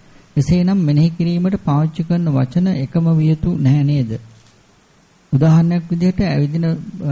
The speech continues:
භාවනාවේදී කකුල ඔසවන විට ඔසවන බවත්, බිම තබන විට තබන බවත් මෙනෙහි කළාට වරදක් නැහැ නේද? කරුණාවෙන් පහදා දෙන්න. අප ගැන මහත් අනුකම්පාවෙන් ධර්මයේ කියා දෙන ඔබ වහන්සේට නිදුක් නිරෝගී සුවය ලැබේවා.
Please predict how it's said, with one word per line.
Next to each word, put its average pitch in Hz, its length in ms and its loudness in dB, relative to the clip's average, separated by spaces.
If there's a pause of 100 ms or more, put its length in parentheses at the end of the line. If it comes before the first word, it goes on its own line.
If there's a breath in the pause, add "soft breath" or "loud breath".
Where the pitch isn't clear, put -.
(160)
භාවනාවේදී 131 920 0
කකුල 151 340 -2
ඔසවන 143 460 0
විට 127 200 -2 (160)
ඔසවන 151 440 -2
බවත්, 135 360 0 (300)
බිම 143 260 0
තබන 156 360 0
විට 147 220 -2
තබන 160 380 -2
බවත් 139 380 0
මෙනෙහි 147 320 0
කළාට 156 420 -2
වරදක් 156 460 -2
නැහැ 156 260 0
නේද? 156 240 0 (480 loud breath)
කරුණාවෙන් 143 500 2
පහදා 151 380 2
දෙන්න. 110 280 -2 (480)
අප 131 160 -2
ගැන 175 260 0 (160)
මහත් 139 520 0
අනුකම්පාවෙන් 147 840 0
ධර්මයේ 151 380 0
කියා 131 300 -2
දෙන 131 220 -2
ඔබ 147 180 -2
වහන්සේට 139 540 0
නිදුක් 147 360 -4
නිරෝගී 139 560 -2
සුවය 139 320 2
ලැබේවා. 120 540 -2